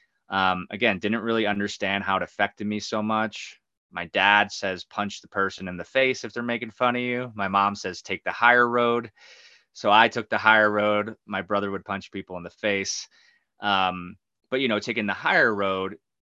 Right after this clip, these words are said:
if you don't know how to process your emotions and your feelings, that get stuck inside of you. And then,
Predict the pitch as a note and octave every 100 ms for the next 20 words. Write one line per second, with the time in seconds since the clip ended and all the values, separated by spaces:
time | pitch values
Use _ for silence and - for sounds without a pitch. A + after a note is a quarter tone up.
0 | - A2 D#3 D#3 B2 A2 F#2+ - G#2+ G#2+
1 | A#2 A#2 G#2 G2+ F2+ F#2 G2+ A2 - G#2
2 | F#2 F#2 D#2+ - D3+ D#3 B2+ G2 F#2 F#2
3 | G2+ G2+ A2+ G#2 - G2+ F#2+ F2 - C#3
4 | D3+ B2+ F#2 F2 F2 F#2 G2 F#2+ F#2 F2+